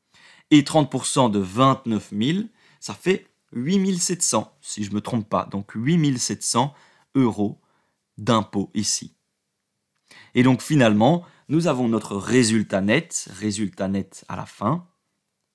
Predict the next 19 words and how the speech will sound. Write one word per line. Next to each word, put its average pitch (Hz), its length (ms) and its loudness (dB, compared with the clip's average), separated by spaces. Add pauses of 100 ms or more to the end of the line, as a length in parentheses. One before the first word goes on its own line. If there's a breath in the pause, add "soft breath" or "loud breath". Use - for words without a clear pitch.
(1400 soft breath)
qui 185 140 2
serait 131 400 6
égal 104 420 2 (160)
pour 147 400 4
le 135 140 4
premier 117 320 0
business 104 520 -2
à 110 220 2 (280 soft breath)
vingt 110 480 0
et 113 80 4
un 101 100 2
mille 98 200 0
euros, 104 420 -4 (180)
donc 98 160 -8
vingt 95 320 -4
et - 20 -2
un 92 120 -4
mille 90 300 -12
euros, 107 440 -6